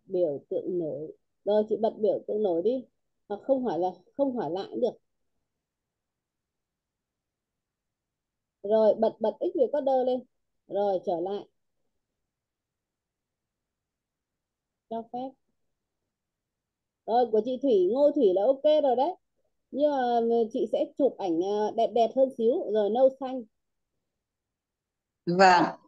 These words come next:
Speaker 1: Nâu thanh. Rồi, xem chị bấm vào cài đặt để mở mic lên.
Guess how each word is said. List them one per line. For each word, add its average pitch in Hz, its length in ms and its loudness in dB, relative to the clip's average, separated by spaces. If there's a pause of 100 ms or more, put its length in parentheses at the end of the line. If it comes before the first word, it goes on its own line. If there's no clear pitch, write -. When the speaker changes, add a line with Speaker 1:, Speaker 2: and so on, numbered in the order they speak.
(240)
Speaker 1:
Nâu 262 300 -4
thanh. 269 220 -8 (3000)
Rồi, 214 260 0 (100)
xem 277 180 -2
chị 247 100 -6
bấm 220 140 0
vào 320 140 -4
cài 233 100 -4
đặt 214 260 -6
để 170 220 -2
mở 185 180 -2
mic 269 180 0
lên. 277 240 0